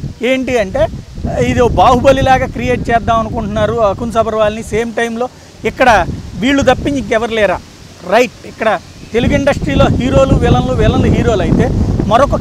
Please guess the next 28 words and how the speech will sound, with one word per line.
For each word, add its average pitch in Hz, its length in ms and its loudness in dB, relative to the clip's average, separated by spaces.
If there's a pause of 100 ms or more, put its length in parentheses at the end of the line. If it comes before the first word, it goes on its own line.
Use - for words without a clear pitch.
కీలకమైనటువంటి 277 800 0
అంశం 240 320 -8
మీడియాతో 254 420 -2
పాటుగా 240 280 -4 (100)
తెలుగు 233 180 -6
ఇండస్ట్రీ 247 380 -10
కూడా 220 140 -6
రైజ్ 208 240 -4
చేయలేకపోతుంది. 226 720 -4 (500)
స్కూళ్ళు 285 380 0
ఏమైనాయి, 269 400 -2 (120)
కాలేజీలు 247 480 -2
ఏమైనాయి, 247 320 -6
కార్పొరేట్ 233 500 -2
సంస్థలు 214 380 -4
ఏమైనాయి, 156 280 -12 (380)
వాళ్ళందరి 226 340 2
మీద 277 180 0 (180)
చర్యలు 254 240 -2
ఎందుకు 240 260 -4
లేవు? 262 180 2
వాళ్ళను 269 300 4
కూడా 277 220 2
ఇట్లాగే 262 320 0 (100)
రోజు 247 140 -2 (160)
పేర్లు 269 340 2
పెట్టి 269 240 -6 (100)
ఎందుకు 233 240 -10